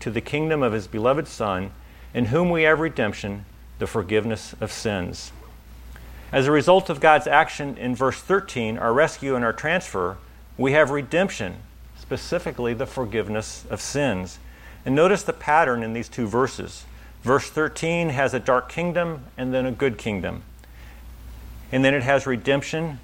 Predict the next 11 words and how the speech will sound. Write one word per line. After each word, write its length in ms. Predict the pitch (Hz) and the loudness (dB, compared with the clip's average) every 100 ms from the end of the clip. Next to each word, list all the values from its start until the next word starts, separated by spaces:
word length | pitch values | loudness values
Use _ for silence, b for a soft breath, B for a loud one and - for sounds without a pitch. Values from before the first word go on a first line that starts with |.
| - - - | -16 -20 -6
and 180 | 127 123 | 0 2
then 140 | 120 | 0
sin 320 | - 131 117 | -2 -2 -2
forgiven. 560 | - 117 110 113 92 87 - - B B B B B | -2 -2 2 2 0 -6 -16 -20 B B B B B
Verse 220 | 127 131 | 2 2
thirteen 520 | - 143 - 151 160 156 | 4 0 0 0 2 2
moves 220 | 135 120 | 2 2
from 140 | 127 | -2
good 240 | 110 135 117 | 2 2 2
to 80 | |
bad. 500 | 113 123 135 165 160 | 2 4 6 4 0